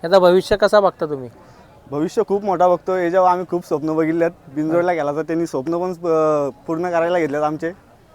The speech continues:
Speaker 2: खूप मोठे, याच्यावर खूप आशा आहे आमची.
Speaker 1: आणि दावणीमध्ये ना तुमच्या अजून एक हत्यार आहे, त्याबद्दल काय सांगाल?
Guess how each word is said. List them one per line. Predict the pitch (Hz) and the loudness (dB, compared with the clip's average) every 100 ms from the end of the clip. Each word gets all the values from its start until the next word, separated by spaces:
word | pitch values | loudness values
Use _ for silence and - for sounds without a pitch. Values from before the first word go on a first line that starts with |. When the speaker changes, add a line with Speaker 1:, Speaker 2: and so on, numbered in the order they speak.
| _ _ - _ _ _ - - - - | _ _ -20 _ _ _ -20 -20 -18 -8
Speaker 2:
खूप | 165 | -8
मोठे, | 170 139 156 151 | -6 -2 0 0
याच्यावर | 147 156 165 165 | 0 0 0 0
खूप | 185 185 | 2 4
आशा | 160 185 | 4 4
आहे | 147 | 0
आमची. | 127 120 - - - - - | -2 -12 -20 -20 -20 -20 -10
Speaker 1:
आणि | 135 156 175 175 | -8 -4 -2 0
दावणीमध्ये | 170 170 185 202 202 202 | 2 2 2 -2 -2 -2
ना | 202 | -4
तुमच्या | 202 190 196 | -4 -2 2
अजून | 185 190 202 | 2 0 -2
एक | 190 | -2
हत्यार | 151 175 175 | 0 0 -2
आहे, | 170 | 0
त्याबद्दल | 175 170 170 | -2 -2 -4
काय | 170 | -4
सांगाल? | 147 131 | -6 -8